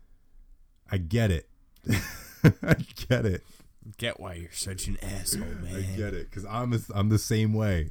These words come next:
Speaker 1: I understand 'cause I'm an asshole, so it's like, we understand each other. Mike is an asshole too, so we get it. We get it. Anyway, so where, where,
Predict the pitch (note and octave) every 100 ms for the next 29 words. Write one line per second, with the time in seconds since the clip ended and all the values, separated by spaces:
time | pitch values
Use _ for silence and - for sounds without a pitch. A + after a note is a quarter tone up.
0 | - F#2+ G2 G#2 G2+ A2+ G#2+ G2 F#2+ G2
1 | A2+ G2 F2+ E2+ E2 F2 E2+ E2 G2 F2
2 | - F2 F2 E2 - - G2 F#2+ F2+ F2
3 | - F#2 E2 D2+ D#2+ D#2 D#2+ F2 F#2 -
4 | - - - E2 G2 F2+ F2+ - G2+ G2+
5 | - C3+ F2 D2+ - - - - F#2 F#2+
6 | A2 G#2+ C#3 A#2+ D#2+ - - F#2+ F#2 E2+
7 | D#2 - D3 C3+ E2+ C2+ - - - -
8 | - - - - - _ - - - D3+
9 | C#3 D3+ F3 F3+ D#3 A2 C3+ E3 F3 D3